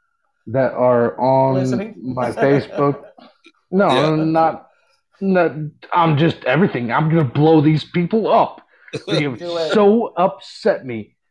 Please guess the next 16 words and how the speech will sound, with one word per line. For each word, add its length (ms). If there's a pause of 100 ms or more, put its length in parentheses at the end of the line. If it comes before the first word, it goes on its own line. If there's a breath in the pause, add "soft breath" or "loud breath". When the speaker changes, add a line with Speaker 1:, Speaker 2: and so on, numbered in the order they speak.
(120)
Speaker 1:
They've 200
made 300
me 460 (300)
so 760 (380)
head 220
hurt, 580 (400)
head 160
hurt, 400
not 420
butt 240
hurt, 440 (340 soft breath)
head 260
hurt 340
because 320
they're 120 (120)
so 340